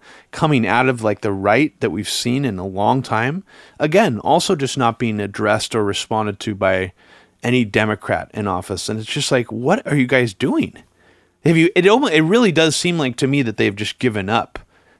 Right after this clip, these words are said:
to try to battle some of the, uh, you know, in some of these important battles. And, and I do think it's true that it's probably just gonna be a fundraising motivator. I, it's like, it, it actually does kind of benefit them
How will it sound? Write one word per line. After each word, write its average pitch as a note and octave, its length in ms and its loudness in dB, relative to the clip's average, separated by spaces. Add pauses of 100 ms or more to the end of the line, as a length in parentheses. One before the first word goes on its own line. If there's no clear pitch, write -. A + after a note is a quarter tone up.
(140)
to - 140 0
try - 180 0
to A2 80 4
battle G2+ 720 0 (260)
some D3+ 200 0
of B2 100 2
the, A#2+ 200 0
uh, B2 200 2
you C3 120 0
know, A#2 120 0
in A2 160 -4
some C3 180 0
of A#2+ 60 -2
these A2+ 140 0
important A2+ 420 -4
battles. A2 400 2
And, A2+ 240 -4
and G#2+ 340 -6
I A2+ 100 0
do C3 200 0
think D3 240 -2
it's G#2+ 140 -6
true A#2 340 -2
that B2+ 260 0 (600)
it's A#2 180 -6
probably D#3+ 320 2
just B2+ 220 -2
gonna B2 160 0
be A#2+ 120 -2
a B2 60 0
fundraising A#2 680 -4
motivator. F2+ 600 -6 (140)
I, B2+ 160 2 (220)
it's C3 180 -2
like, D3 240 2
it, C#3 280 0
it D3 60 0
actually D#3+ 340 2
does C3+ 400 2
kind D#3 180 -2
of G#2+ 100 -4
benefit C3+ 440 0
them D3+ 340 -2